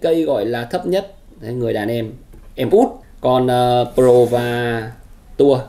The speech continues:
thì đều cho chúng ta công nghệ E B Cap Plus. Phải quay này nó mới chính xác chứ. Tiếp theo là một số về cái hình thức và màu sắc. Hình thức và màu sắc nếu mà anh em chúng ta nhìn qua như thế này thì chúng ta rất khó có thể phân biệt được. Màu sắc khá là ngon. Đấy,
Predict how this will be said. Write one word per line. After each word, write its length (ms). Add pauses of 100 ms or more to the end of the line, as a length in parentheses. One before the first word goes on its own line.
(160)
thì 60
đều 220
cho 120
chúng 140
ta 280
công 140
nghệ 180
E 140
B 60 (120)
Cap 220
Plus. 240 (1040)
Phải 140
quay 180
này 140
nó 60
mới 80
chính 120
xác 220
chứ. 60 (1040)
Tiếp 120
theo 220
là 100
một 160
số 180
về 400
cái 160
hình 160
thức 160
và 60
màu 180
sắc. 220
Hình 120
thức 120
và 60
màu 160
sắc 180
nếu 160
mà 80
anh 140
em 120
chúng 140
ta 100
nhìn 240
qua 160
như 120
thế 80
này 160
thì 100
chúng 100
ta 100
rất 220
khó 300
có 60
thể 100
phân 180
biệt 200
được. 280
Màu 200
sắc 180
khá 160
là 80
ngon. 300 (1000)
Đấy, 160